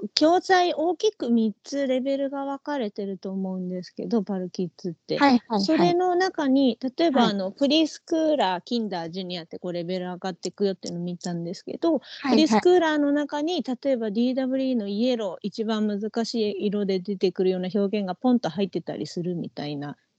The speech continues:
Speaker 1: 感じですか？
Speaker 2: えっと、だからレベルの差って言っても、それは、あの、英語の文法だったり、長さだったり、速さとかでは全然なくてですね。
Speaker 1: うんうん。
Speaker 2: ただ単にこう、世界が広がっていくだけなんですよ。どういうことかっていうと、
Speaker 1: うん。
Speaker 2: えっ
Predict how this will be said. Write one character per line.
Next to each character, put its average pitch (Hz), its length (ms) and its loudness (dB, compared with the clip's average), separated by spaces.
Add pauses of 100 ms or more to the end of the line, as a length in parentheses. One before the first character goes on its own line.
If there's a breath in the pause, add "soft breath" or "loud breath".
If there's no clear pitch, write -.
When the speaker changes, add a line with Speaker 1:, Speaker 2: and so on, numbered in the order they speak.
(400)
Speaker 1:
感 165 220 -6
じ 208 140 4
で 147 100 -4
す - 100 -12
か？ 202 100 2
Speaker 2:
え - 20 6
っ 202 40 6
と、 202 240 4 (180)
だ 226 60 2
か - 140 2
ら 196 100 8
レ 202 160 10
ベ 294 180 10
ル 349 240 4 (140)
の 320 180 10
差 330 200 4
っ - 20 -2
て - 200 2
言 320 100 8
っ - 20 4
て 339 200 4
も、 269 140 10
そ 240 160 2
れ 233 120 6
は、 254 400 4
あ 190 40 2
の、 170 360 4 (240)
英 254 180 8
語 277 120 6
の 277 140 8
文 247 220 8
法 262 180 4
だ 269 80 6
っ 269 80 4
た 226 80 -2
り、 175 100 2
長 202 260 4
さ 202 140 0
だ 165 120 2
っ - 20 -10
た 175 120 -4
り、 165 60 0
速 214 300 2
さ 190 160 0
と 160 100 -4
か 170 100 2
で 170 120 2
は 160 100 2
全 185 240 2
然 202 180 2
な 214 140 2
く 208 140 -4
て 165 160 -2
で 160 100 2
す - 140 -8
ね。 165 200 6
Speaker 1:
う 240 40 6
ん 240 60 8
う 220 440 2
ん。 202 80 -4
Speaker 2:
た 330 100 0
だ 320 140 4
単 320 180 6
に 294 140 6
こ 185 120 -6
う、 - 20 -
世 349 160 -2
界 349 200 2
が 226 60 2
広 196 240 2
が 214 80 4
っ 214 80 -4
て - 80 -2
い 208 60 -2
く 208 80 -2
だ 208 120 2
け 220 100 -2
な 196 120 2
ん 170 80 2
で 156 60 -4
す 165 160 -4
よ。 170 60 4
ど 262 260 4
う 277 80 4
い 226 80 0
う 196 100 -2
こ 170 120 -6
と 175 100 -8
か - 140 -4
っ - 20 -4
て - 180 -10
い 165 120 0
う 151 40 -6
と、 208 380 4 (440 loud breath)
Speaker 1:
う 226 40 2
ん。 233 80 6
Speaker 2:
え 226 100 6
っ 220 60 4